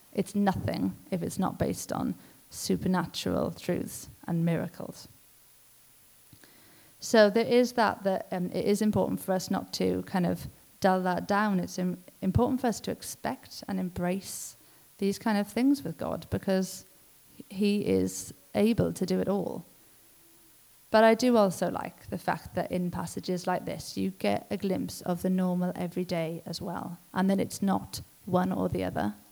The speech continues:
Actually, it's both together. Um, you know, you have people like Dorcas who are just living a very ordinary life, but she is touching people's lives for God. Um, and I rem-, it was remi-, I was reminded of Colossians chapter three, verse seventeen,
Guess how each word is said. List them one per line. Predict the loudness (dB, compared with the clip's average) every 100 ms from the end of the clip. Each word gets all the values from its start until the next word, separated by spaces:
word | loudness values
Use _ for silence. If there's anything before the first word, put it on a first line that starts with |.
| -6
Actually, | -6 -4 -6
it's | -6 -4
both | -2 -2 -4 -10 -18 _
together. | -14 -8 -8 -6 -8 -10 -20 -20 _ -20 _ -20 -20 -20 -20 _ -2
Um, | 0 2 0 -2
you | 0
know, | 2
you | 2
have | 0 0
people | 2 2
like | 2 2
Dorcas | 2 2 0 0 2
who | 2
are | 2
just | 0 0
living | -2 -2
a | -2
very | 0 0 0
ordinary | 0 0 -2 0
life, | 0 -2 -4
but | -6
she | -2 -2
is | -2
touching | -4 -8 -6 -6
people's | -4 -4 -4 -4
lives | -4 -6 -10
for | -10
God. | -8 -10 -12 -20 -20 -20 -20 _ -20 _ _ _ -20 -20 -20 -20 -18 -6
Um, | -2 0 0
and | 0
I | 0
rem-, | 0 0
it | 0
was | 0 2
remi-, | 2 0 0
I | 0
was | 2
reminded | 2 0 -2 -4
of | -6
Colossians | -6 -4 -4 -4 -4
chapter | -6 -6 -6
three, | -6 -6 -4 -4
verse | -2 -2
seventeen, | -2 -4 -4 -6 -6 -4 -6